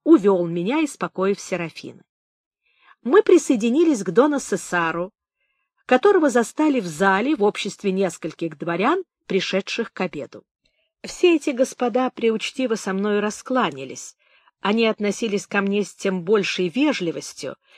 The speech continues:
что Дон Сесар рассказал им обо мне, как о человеке, который прежде был одним из главных секретарей герцога Лермы.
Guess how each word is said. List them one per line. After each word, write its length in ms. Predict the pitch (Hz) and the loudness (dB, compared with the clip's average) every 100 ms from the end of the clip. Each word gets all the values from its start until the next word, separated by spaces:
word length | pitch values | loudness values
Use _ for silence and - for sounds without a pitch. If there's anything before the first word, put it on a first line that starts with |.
| _ - | _ -16
что 260 | - 214 | -2 0
Дон 220 | 190 233 | 4 2
Сесар 500 | 196 - 196 220 220 | 2 -6 -6 -4 -4
рассказал 640 | 202 190 - 208 202 277 196 | -4 -6 -4 -4 0 0 0
им 140 | 160 | -2
обо 240 | 165 175 165 | -6 -6 -8
мне, 320 | 170 170 160 | -8 -8 -8
как 220 | - 165 | -10 -6
о 60 | 180 | -6
человеке, 760 | - 180 170 220 311 - 143 _ _ _ _ - | -4 -4 -2 0 -2 -2 -16 _ _ _ _ -2
который 400 | 208 220 233 233 | 2 4 4 4
прежде 480 | 233 262 208 175 175 | 2 2 2 -2 0
был 160 | 185 | 0
одним 340 | 180 175 202 190 | 0 -2 -2 -4
из 100 | 165 | -4
главных 500 | 190 202 165 156 165 | -2 -2 -4 -8 -16
секретарей 640 | - - 175 - 220 302 | -14 -8 -6 -4 0 0
герцога 560 | 214 180 233 - 233 208 | 0 -2 -2 -2 -4 -2
Лермы. 580 | 240 220 165 131 127 | 0 0 -2 -8 -16